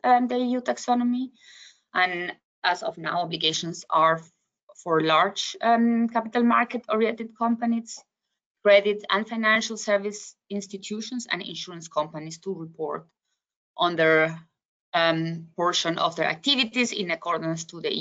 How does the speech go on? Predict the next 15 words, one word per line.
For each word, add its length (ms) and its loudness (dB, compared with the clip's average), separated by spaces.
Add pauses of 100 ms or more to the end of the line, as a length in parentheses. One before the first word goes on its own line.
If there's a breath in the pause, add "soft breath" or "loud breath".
(100)
U 20 -12
taxonomy 680 -10
of 120 -20
their 120 -16
green 200 -8
activities 600 2
as 160 -10
part 320 2 (120)
as 440 2 (640)
their 180 4
non-financial 1120 2
declarations. 680 -6
So 100 -10
large 360 2
companies, 480 -2